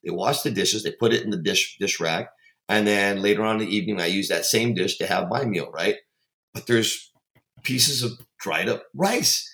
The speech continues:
And of course I get <laughs> angry, right? So I get mad. But then I realized this. I said, "You know what?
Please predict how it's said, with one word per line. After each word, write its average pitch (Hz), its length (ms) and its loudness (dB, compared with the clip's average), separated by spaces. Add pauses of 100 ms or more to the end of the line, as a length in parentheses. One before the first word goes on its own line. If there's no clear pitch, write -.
(140)
And 135 80 -4
of - 60 -10
course 247 240 4
I 165 60 8
get 151 240 2
<laughs> - 0 -
angry, 156 460 6
right? 131 240 0
So 139 100 0
I 139 40 -4
get - 200 -2
mad. 120 460 0 (340)
But - 200 -12
then 349 100 -4
I 220 60 0
realized 151 440 0
this. 87 220 2
I 87 40 -6
said, 107 220 -2
"You 151 100 -6
know 175 100 -4
what? 175 240 -4